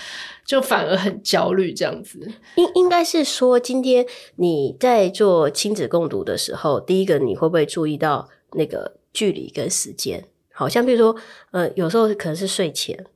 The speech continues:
Speaker 1: 对，
Speaker 2: 那睡前，
Speaker 1: 在床上。
Speaker 2: 然后又想说要关灯啊，要让他进入睡眠
Speaker 1: <laughs>
Speaker 2: 待机状态。对，所以那你光线就不对嘛，
Speaker 1: OK。
Speaker 2: 姿势就不对嘛，
Speaker 1: OK。
Speaker 2: 对不对？那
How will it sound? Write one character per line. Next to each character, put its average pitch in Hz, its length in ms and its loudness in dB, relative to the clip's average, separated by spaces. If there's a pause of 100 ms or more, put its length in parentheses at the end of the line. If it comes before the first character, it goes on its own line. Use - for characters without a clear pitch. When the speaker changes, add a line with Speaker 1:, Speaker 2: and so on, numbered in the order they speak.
(300)
Speaker 1:
对， 214 100 6
Speaker 2:
那 196 60 6
睡 285 160 2
前， 226 180 2
Speaker 1:
在 220 60 6
床 180 320 -2
上。 196 180 0
Speaker 2:
然 269 100 0
后 240 80 4
又 254 140 0
想 156 260 -2
说 196 280 0
要 196 120 0
关 180 300 -8
灯 165 180 -8
啊， 151 160 -8
要 180 200 -4
让 190 120 -2
他 180 180 0
进 185 280 4
入 180 180 2
睡 185 300 2
眠 143 260 0 (260)
Speaker 1:
<laughs> - 280 -20
Speaker 2:
待 208 180 2
机 196 240 0
状 185 380 0
态。 190 240 -6 (320)
对， 202 160 4
所 571 160 4
以 587 40 2 (320)
那 302 180 4
你 175 160 4
光 185 260 -2
线 185 180 -2
就 180 120 -6
不 160 100 -12
对 139 220 -6
嘛， - 160 -16 (680)
Speaker 1:
OK。 214 200 4
Speaker 2:
姿 294 60 8
势 285 200 4
就 240 140 4
不 190 100 -2
对 170 240 2
嘛， - 200 -8 (260)
Speaker 1:
OK。 208 80 -2
Speaker 2:
对 196 60 6
不 196 60 4
对？ 190 180 6
那 285 140 6